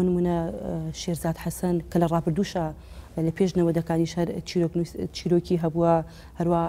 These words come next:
کاروان کاکە سوور، ئە، ئارامی کاکەی فەلاح، ئەمانە وردە وردە، ئە، جیهانبینی نوێیان هێنایە ناو، ئە، ئەدەبیاتەوە، بە تایبەتیش لە چیرۆکەکانە.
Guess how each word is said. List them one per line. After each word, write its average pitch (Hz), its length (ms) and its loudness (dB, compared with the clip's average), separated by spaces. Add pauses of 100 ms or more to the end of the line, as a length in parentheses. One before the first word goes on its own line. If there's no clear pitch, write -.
(140)
کاروان 165 360 2
کاکە 165 300 -2
سوور، 180 260 2
ئە، - 500 -8 (800)
ئارامی 175 420 -2
کاکەی 165 320 -4
فەلاح، 170 280 0 (380)
ئەمانە 185 340 4 (120)
وردە 170 320 6
وردە، 165 300 2 (460)
ئە، 160 80 0 (120)
جیهانبینی 170 580 4
نوێیان 196 360 4
هێنایە 160 360 2
ناو، 165 140 6
ئە، - 580 -4 (260)
ئەدەبیاتەوە، 170 580 0
بە 160 100 -6
تایبەتیش 160 400 -4 (420)
لە 160 80 4 (140)
چیرۆکەکانە. 160 640 -2